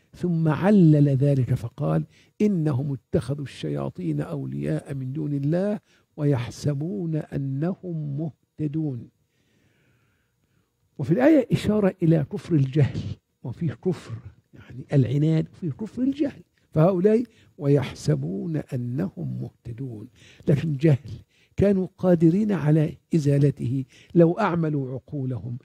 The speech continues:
لو أعملوا أسماعهم، لو أعملوا أبصارهم، كما قال تعالى: "وقالوا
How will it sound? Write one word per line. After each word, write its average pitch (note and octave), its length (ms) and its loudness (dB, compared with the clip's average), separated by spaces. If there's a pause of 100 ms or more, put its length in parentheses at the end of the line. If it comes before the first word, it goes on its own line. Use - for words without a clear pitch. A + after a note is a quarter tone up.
(220)
لو E3 220 2
أعملوا D3 520 -2
أسماعهم، B2+ 680 -4 (300)
لو C#3 240 0
أعملوا B2+ 500 -4 (140)
أبصارهم، A#2 640 -8 (280)
كما C3+ 260 0
قال C3+ 360 0
تعالى: B2 480 0 (280)
"وقالوا C3 600 -2